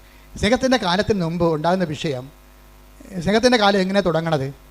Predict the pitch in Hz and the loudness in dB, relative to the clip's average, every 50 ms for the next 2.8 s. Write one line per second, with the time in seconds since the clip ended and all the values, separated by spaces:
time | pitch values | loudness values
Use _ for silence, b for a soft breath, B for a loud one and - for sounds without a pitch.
0 | - - - - - - - - - - - - - 202 226 247 254 262 277 262 | -20 -20 -20 -20 -20 -20 -20 -20 -20 -20 -12 -6 -2 -2 0 0 2 2 0 0
1 | - 196 180 190 214 226 - 208 175 175 185 202 202 190 165 151 151 147 151 160 | 0 0 0 2 2 0 2 2 2 2 2 2 2 2 2 0 0 -2 -2 -4
2 | 175 - - - - - 175 196 196 175 165 151 147 139 143 | -6 -10 -14 -10 -8 -8 -4 -2 0 0 0 0 -2 -6 -8